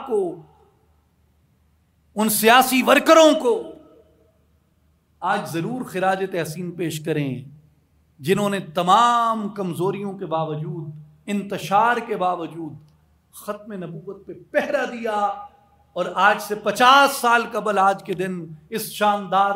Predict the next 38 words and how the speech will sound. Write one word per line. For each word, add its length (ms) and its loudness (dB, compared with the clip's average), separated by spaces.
ترمیم 400 -8
کو 160 -6
آئین 300 -8
پاکستان 680 -14
کا 200 -14
حصہ 180 -14
بنایا۔ 440 -18
ان 140 -8
میں 80 -4
گنہگار 460 -2
بھی 200 -10
ہوں 180 -10
گے، 240 -12
خطا 280 -6
کار 260 0
بھی 200 -10
ہوں 180 -10
گے، 200 -10
اسلامی 480 -2
نظریہ 320 -4
رکھنے 300 -2
والے 280 2
بھی 140 -8
ہوں 160 -4
گے 100 -4
سیاست 560 -4
میں، 200 -12
سوشلسٹ 600 -4
نظریہ 300 -10
رکھنے 280 -14
والے 280 -14
بھی 120 -20
ہوں 80 -20
گے، 60 -12
جو 420 4
بھی 120 0
ہوں 240 -6
گے، 180 -8